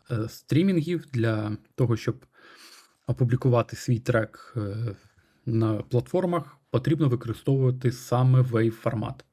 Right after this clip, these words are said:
Добавляємо wave, please choose M P three. Мгм, прекрасно.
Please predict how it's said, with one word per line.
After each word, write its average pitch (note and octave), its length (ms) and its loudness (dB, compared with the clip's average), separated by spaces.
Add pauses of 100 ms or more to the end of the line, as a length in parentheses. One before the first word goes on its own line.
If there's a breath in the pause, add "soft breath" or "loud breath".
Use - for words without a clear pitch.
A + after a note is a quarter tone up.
(1120 soft breath)
Добавляємо A#2+ 720 2
wave, E3 260 0
please C#3+ 540 -4
choose C#3+ 300 -2
M B2+ 220 -2
P B2 80 -2
three. B2+ 460 0 (880 loud breath)
Мгм, A#2+ 380 2 (480)
прекрасно. B2+ 640 -6